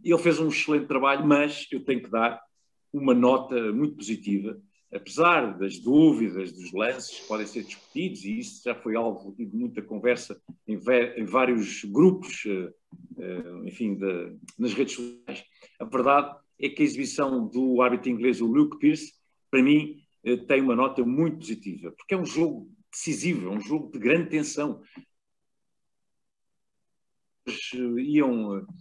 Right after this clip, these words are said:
falando com o árbitro, ele sempre com uma frieza, eh, com um, um, uma,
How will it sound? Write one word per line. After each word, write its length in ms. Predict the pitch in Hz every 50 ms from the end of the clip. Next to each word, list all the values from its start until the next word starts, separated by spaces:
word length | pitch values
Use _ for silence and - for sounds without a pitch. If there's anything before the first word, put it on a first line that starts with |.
| _ _ _
falando 440 | - - 139 135 151 175 180 175 175
com 120 | - 147
o 80 | 139 143
árbitro, 320 | 143 131 120 - - 165
ele 80 | 175 165
sempre 720 | - - - - 170 180 175 - - 160 151 151 165 165 _ _
com 100 | _ 185
uma 100 | 185 175
frieza, 840 | 175 - - - 180 175 156 160 185 202 185 151 113 117 110 - - - - _ _ -
eh, 160 | 120 120 117 - -
com 280 | - 170 170 165 160
um, 720 | 147 - 156 160 160 156 151 151 147 143 139 131 - - - _
um, 60 | 147 147 147 - - 156
uma, 800 | 151 151 143 139 139 135 131 131 127 127 127 127 127 123 113